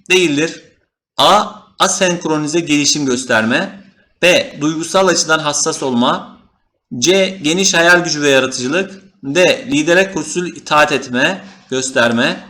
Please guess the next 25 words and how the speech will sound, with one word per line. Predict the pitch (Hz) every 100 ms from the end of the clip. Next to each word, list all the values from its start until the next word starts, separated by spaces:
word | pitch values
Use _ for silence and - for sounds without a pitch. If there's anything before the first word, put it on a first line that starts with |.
| - _ _ _ _ _ _ -
E. | 160 180 190 -
Meraklı | 135 147 175 185 190
olma, | 190 180 185 185 -
çok | 170 165
soru | - 127
sorma. | 120 117 113 147 175 - - - _ - - _ _ _ -
Doğru | - 156
cevabımız | 143 135 123 151 165 147
D | 151
şıkkı. | 147 - 123 135 139 160 175 - - _ -
Lidere | 147 156 143 123
koşulsuz | - 135 - 147 - 147
itaat | 135 147 147 -
gösterme | 127 127 123 120 147 175 175 - _ -
onların | 139 147 139
özelliklerinden | 139 143 139 127 117 110
birisi | 135 135 127 131
değil. | 143 143 - -
Onuncu | 185 196 190 190
soru. | 165 151 160 190
Yukarıdakilerden | 170 180 175 180 180 170 170 165 165 202 - - -
paragrafta | 156 156 165 165 196
boş | 160 180 -
bırakılan | 156 156 156
yere | 156 147 135 156 190